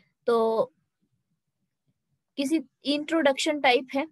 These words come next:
कि आपके संविधान के बीच में क्या क्या है, वो सब चीजें जो है इसी में बता दी गई हैं। एक जब आप देखा होगा आपने कि जब भी आप कुछ करते हैं तो आप क्या लिखते हैं, सबसे पहले Introduction लिखते हैं। आप introduction में बता देते हैं,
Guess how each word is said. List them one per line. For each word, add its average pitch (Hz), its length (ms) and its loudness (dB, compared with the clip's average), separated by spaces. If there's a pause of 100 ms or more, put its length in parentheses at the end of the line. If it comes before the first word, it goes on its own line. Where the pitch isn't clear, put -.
(480)
कि 240 100 -2
आपके 226 300 0
संविधान 233 420 -2
के 233 140 -6
बीच 233 280 -8
में 240 120 -2
क्या 208 220 2
क्या 226 200 0
है, 240 180 -2
वो 226 160 -2
सब 262 180 -2
चीजें 226 260 -6
जो 240 120 0
है 262 80 4
इसी 254 280 -6
में 285 180 2
बता 220 260 0
दी 202 140 -6
गई 220 200 -6
हैं। 269 160 -2
एक 226 260 -6
जब 226 200 -2
आप 202 180 -2 (360)
देखा 220 280 2
होगा 208 220 2
आपने 208 280 -4
कि 247 100 -8
जब 226 160 -2
भी 254 100 -2
आप 233 160 2
कुछ 240 160 -8
करते 220 280 -2
हैं 220 40 -4
तो 233 80 -2
आप - 100 -4
क्या 247 120 2
लिखते 214 240 -4
हैं, 202 40 -4
सबसे - 220 -12
पहले 196 200 -4
Introduction 220 580 -6
लिखते 208 220 -8
हैं। 226 80 0
आप 226 120 -6
introduction 240 420 -4
में 262 80 2
बता 202 220 -2
देते 226 220 -2
हैं, 240 100 -2